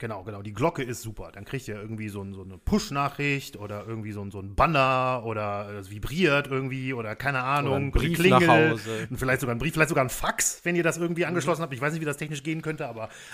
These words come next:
Speaker 1: ausschließen möchte ich nichts. Also, ähm, das ist auf jeden Fall auch eine super Sache und natürlich gerne auch weiterhin allgemein bewerten. Das wird uns auch freuen. So, und da ich jetzt keine kluge Überleitung habe, äh, sage ich einfach, Daniel,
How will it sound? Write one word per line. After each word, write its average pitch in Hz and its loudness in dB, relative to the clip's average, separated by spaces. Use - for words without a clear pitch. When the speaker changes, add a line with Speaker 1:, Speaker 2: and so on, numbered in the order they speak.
Speaker 1:
ausschließen 180 2
möchte 165 0
ich 143 -6
nichts. 196 0
Also, 151 0
ähm, 139 -4
das 139 -2
ist 139 -6
auf 117 -4
jeden 123 -2
Fall 117 -2
auch 104 -10
eine 107 -8
super 127 -2
Sache 131 -2
und 113 -8
natürlich 113 -10
gerne 135 4
auch 117 -4
weiterhin 127 -2
allgemein 123 2
bewerten. 139 0
Das 127 -8
wird 131 -4
uns 139 -10
auch 147 -4
freuen. 185 0
So, 123 -2
und 127 -4
da 139 -2
ich 139 -4
jetzt 147 -8
keine 156 0
kluge 175 2
Überleitung 135 2
habe, 147 0
äh, 135 -2
sage 135 -4
ich 143 -8
einfach, 139 -8
Daniel, 135 -4